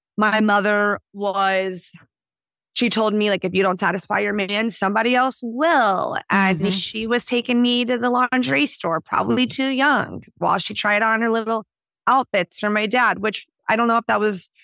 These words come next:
Speaker 1: cool of her, but at the time I was horrified. But then
Speaker 2: Right.
Speaker 1: when I grew up, I was like, "Wow, my parents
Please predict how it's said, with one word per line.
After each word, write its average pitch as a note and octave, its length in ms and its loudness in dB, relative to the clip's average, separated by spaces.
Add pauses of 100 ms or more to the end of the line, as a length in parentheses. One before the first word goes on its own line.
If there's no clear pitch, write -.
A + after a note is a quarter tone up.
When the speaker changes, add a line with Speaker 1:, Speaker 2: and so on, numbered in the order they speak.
(160)
Speaker 1:
cool A#3+ 220 2
of A#3+ 100 0
her, C4 180 2
but A#3 120 0
at G#3+ 100 0
the G#3+ 140 -4
time G3+ 340 0
I G3+ 80 0
was F#3+ 160 -6
horrified. A#3 640 0 (380)
But A3 160 0
then A#3 160 2
Speaker 2:
Right. G#3+ 180 -2
Speaker 1:
when A3 140 2
I G#3+ 100 2
grew G#3 300 0
up, G3 200 2
I G#3+ 100 0
was G3+ 280 -8
like, G#3 200 -2
"Wow, C#4 180 4
my A#3+ 160 2
parents B3 360 -2